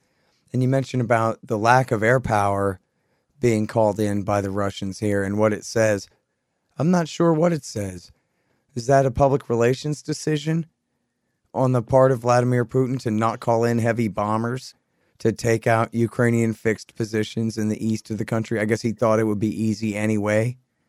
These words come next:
without doing that, and, and for the public relations hit he would take for the obviously higher casualties that would have happened there at the very beginning.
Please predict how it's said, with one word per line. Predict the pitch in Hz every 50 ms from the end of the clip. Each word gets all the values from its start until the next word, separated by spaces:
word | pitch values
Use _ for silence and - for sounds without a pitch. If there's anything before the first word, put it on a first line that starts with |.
| _ _ _ _ _
without | 117 107 107 107 101 101 -
doing | - 113 107 107 107 107
that, | 107 107 107 101
and, | - 104 104 104 104 101 - _ _ -
and | - 113 110 104 104 104 - -
for | - - 113
the | 104
public | 90 - 120 113 104 107 98 -
relations | 107 101 104 104 107 - - 107 104 98
hit | - 107 107 -
he | 110 113
would | 107 107 98 -
take | 113 110 110 110 107 - _ _ _ _
for | _ - 113 107
the | 101 104 101 98 98 101 92 _ _ _ _ _ _
obviously | - 107 104 104 98 98 95 - 98 98
higher | 92 104 104 101 98 95 92
casualties | 90 - 104 98 95 90 95 90 - - 98 95 92 -
that | 98 95
would | 98 95
have | 95 95
happened | 104 101 92 - 95 95
there | 95 95 98 98
at | 92 -
the | 98
very | 92 101 98 98
beginning. | 92 101 98 104 104 104 104 104 113